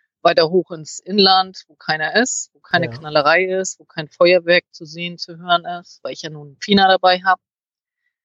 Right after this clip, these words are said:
Speaker 1: Mein Hund, äh, die, die springt im Dreieck, wenn da irgendwie sowas ist.
Speaker 2: Ja, klar.
Speaker 1: Und wenn's ihr dann nicht gut geht, dann geht's mir auch nicht gut und das ist dann so ein Kreislauf, ne?
Speaker 2: Mhm.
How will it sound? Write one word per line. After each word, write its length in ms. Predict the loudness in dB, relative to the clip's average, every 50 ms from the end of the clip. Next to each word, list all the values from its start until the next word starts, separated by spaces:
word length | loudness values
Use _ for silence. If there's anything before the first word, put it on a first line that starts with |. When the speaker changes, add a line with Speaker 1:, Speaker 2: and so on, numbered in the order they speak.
| _ _ _
Speaker 1:
Mein 260 | -10 -8 -8 -8 -8
Hund, 200 | -12 -14 _ 2
äh, 180 | 4 4 4 4
die, 200 | _ _ -20 -18
die 180 | -14 -8 -2 -2
springt 340 | -2 -2 -2 -10 -4 -2
im 120 | -2 -2 0
Dreieck, 400 | 0 0 2 4 2 2 2 _ -8
wenn 140 | -6 0
da 80 | 0 0
irgendwie 240 | 0 0 -6 -12 -14
sowas 320 | -12 -6 -6 -6 -6 -6
ist. 320 | -6 -6 -6 -6 -8 -18 _ _ _ -20
Speaker 2:
Ja, 220 | -16 -16 -14 -14 -16
klar. 260 | -18 -18 -18 -18 -18 _ _
Speaker 1:
Und 140 | -10 -8 -6
wenn's 260 | -6 -6 -8 -8 -2
ihr 120 | 0 0 2
dann 220 | 2 2 0 2
nicht 260 | 0 -2 -2 -4 -10
gut 220 | -12 -14 -14 _ -10 _
geht, 220 | 0 0 2 2 0
dann 100 | -2 -2
geht's 240 | -4 -8 -8 -8
mir 220 | -4 -2 2 2 2
auch 100 | 2 2
nicht 260 | 0 -2 -2 -4 _ -20
gut 180 | -20 -14 -10
und 140 | -10 -8 -4
das 160 | -4 -6 -6
ist 160 | -6 -18 _ -20
dann 180 | -20 -20 -18
so 140 | -20 -18 -18
ein 160 | -20 -20 _ _ _ _ _ _
Kreislauf, 560 | -6 -4 -2 0 0 -2 -2 -4 -10 -10 -6 -2
ne? 140 | -2 -2 -2 -4
Speaker 2:
Mhm. 180 | -10 -8 -4